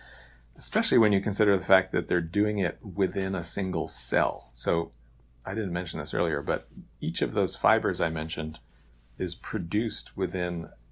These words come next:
a crazy cell called a gland thread cell, which they're just enormous as cells go. They're a hundred and fifty microns long. Um, and they build this, uh, very intricately coiled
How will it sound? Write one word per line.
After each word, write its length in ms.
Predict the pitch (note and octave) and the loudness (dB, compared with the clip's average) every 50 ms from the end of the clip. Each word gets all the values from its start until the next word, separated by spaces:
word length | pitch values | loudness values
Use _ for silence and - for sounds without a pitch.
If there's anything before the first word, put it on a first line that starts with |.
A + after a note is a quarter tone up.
| _ _ - | _ _ -8
a 140 | - E2+ E2+ - - - - - - _ - - - - _ _ _ - - | -6 -6 -6 -6 -10 -16 -20 -20 -20 _ -20 -20 -20 -20 _ _ _ -20 -20
crazy 580 | - - - - C3+ C3+ C#3 C3 A#2+ A2+ G2 F2 | -16 -14 -12 -8 -6 -4 -4 -4 -2 -2 -2 -2
cell 300 | - - - G2+ F2 F2 | -2 0 2 2 2 2
called 200 | - F#2 E2+ D#2+ | 0 -2 -2 -2
a 40 | D#2+ | -4
gland 640 | - - - - F#2+ E2+ F2+ G2 G2+ G2+ F#2 - | -6 -8 -8 -4 -4 -2 -2 -4 -4 -8 -8 -8
thread 320 | - - E2 D#2+ - - | -4 -2 -2 -2 -2 -4
cell, 420 | - - - D2 C#2 C2+ D#2 - - - - - - | -6 -2 0 0 0 0 -2 -8 -16 -20 -20 -20 -14
which 440 | - G1+ G1+ G1+ - - - - - - _ _ - | -10 -10 -10 -10 -10 -12 -16 -16 -18 -20 _ _ -8
they're 240 | - G1+ G1+ - - | -6 -6 -6 -8 -6
just 260 | - - A#2+ - - | -4 -4 -4 -4 -4
enormous 580 | - E2+ E2+ F2 F2+ F#2+ F#2 D#2+ D2+ - - - | -6 -6 -4 -2 -2 0 0 0 0 0 0 -2
as 160 | - - - | -4 -4 -4
cells 360 | - - D2+ C#2+ D2 - - | -2 -2 -2 -2 -2 -4 -6
go. 240 | - - - - - | -6 -4 -4 -4 -6
They're 140 | - - G1+ | -8 -10 -10
a 80 | - - | -10 -8
hundred 240 | - A2 G2+ F#2+ - | -8 -6 -6 -6 -6
and 140 | - - - | -8 -8 -10
fifty 240 | - - - - | -12 -10 -10 -8
microns 640 | D#2 D2+ D2 D2 - - - - D#2+ E2 E2 - - | -8 -6 -6 -8 -8 -8 -6 -6 -6 -6 -8 -10 -6
long. 340 | - D#2+ D#2 D2+ D2 - - - - - - - - - - - - - - - - - - - - - _ - | -4 -2 -2 -2 -2 -4 -8 -16 -20 -20 -20 -20 -20 -20 -20 -20 -20 -20 -20 -20 -20 -20 -20 -20 -20 -20 _ -6
Um, 280 | E2 D#2+ D#2 D#2+ D#2+ - | -2 -2 -2 -2 -4 -4
and 220 | - - F#2 F#2 G2 | -4 -2 0 2 2
they 100 | F#2+ F2+ | 2 2
build 520 | E2+ E2 - G#2+ B2+ C#3 C3 A2 - - | 2 2 4 4 6 4 4 2 0 0
this, 460 | F2 F2 D#2+ - - - - - - - _ _ _ _ - - - _ _ - - - | 2 2 2 2 -2 -6 -8 -8 -10 -14 _ _ _ _ -20 -20 -20 _ _ -18 -10 -6
uh, 300 | E2 - G1+ G1+ G1+ - - - _ - - G#2 | -4 -4 -2 -2 -4 -6 -8 -14 _ -20 -20 -14
very 380 | G#2+ G#2+ A2+ C3 C#3+ C3+ A#2+ - | -8 -6 -2 0 0 0 0 0
intricately 600 | - A2+ A#2 - B2 A#2 - G2+ - - F2+ D#2+ | -2 -6 -6 -6 -6 -4 -2 -2 -2 -2 -4 -4
coiled 680 | E2 - - - A2 F#2 F2+ F2+ E2 D#2+ D#2 - - | -6 -8 -6 -2 0 2 2 4 2 0 0 -4 -8